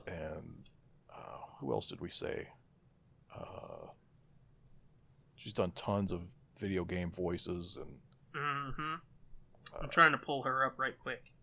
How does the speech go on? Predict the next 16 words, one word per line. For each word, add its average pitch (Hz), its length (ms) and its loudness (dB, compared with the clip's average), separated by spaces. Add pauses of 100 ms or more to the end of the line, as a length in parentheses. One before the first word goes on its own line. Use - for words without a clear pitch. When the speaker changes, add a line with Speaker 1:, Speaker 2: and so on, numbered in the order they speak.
(520)
Speaker 1:
Oh, 110 140 10
she 113 120 4
was, 98 380 4
she - 140 2
was, 98 140 4
she - 200 2
did 127 260 6
multiple 101 460 4
voices 90 480 0
in 82 320 -4 (500)
Clone 98 300 2
Wars. 82 440 -2 (200)
She - 180 -6
was, 90 300 0
uh, 80 300 0 (800)
the 87 180 10